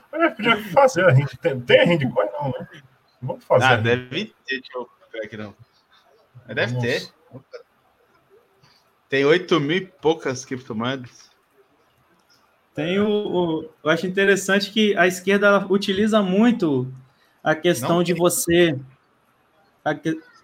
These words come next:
Speaker 3: a questão de você falar muito de uma palavra antes de começar a tentar em-,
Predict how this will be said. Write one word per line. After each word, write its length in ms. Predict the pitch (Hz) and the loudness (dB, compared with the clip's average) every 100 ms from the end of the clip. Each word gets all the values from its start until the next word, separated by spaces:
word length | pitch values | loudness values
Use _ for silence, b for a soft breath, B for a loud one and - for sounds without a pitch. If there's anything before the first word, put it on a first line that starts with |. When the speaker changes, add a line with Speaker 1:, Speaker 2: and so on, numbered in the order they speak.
| _ | _
Speaker 3:
a 100 | 139 | -2
questão 340 | 135 160 170 165 | 0 0 0 0
de 100 | 160 | 0
você 1000 | 165 156 - 165 170 170 165 156 139 - _ - | 0 0 0 2 2 2 2 0 -2 -6 _ 2
falar 300 | 165 165 208 | 4 6 6
muito 320 | 185 226 233 | 8 6 4
de 80 | 196 | 4
uma 140 | 185 | 4
palavra 640 | 180 165 147 175 202 220 220 | 4 4 6 4 2 -2 -2
antes 220 | 180 190 | -2 -2
de 80 | 196 | -6
começar 760 | 196 190 185 175 175 196 - b b b _ _ | -2 -2 0 2 2 2 -6 b b b _ _
a 260 | - 170 170 | 0 2 2
tentar 720 | - - 180 180 175 185 185 | 0 -4 -2 4 6 6 4
em-, 180 | 190 | 0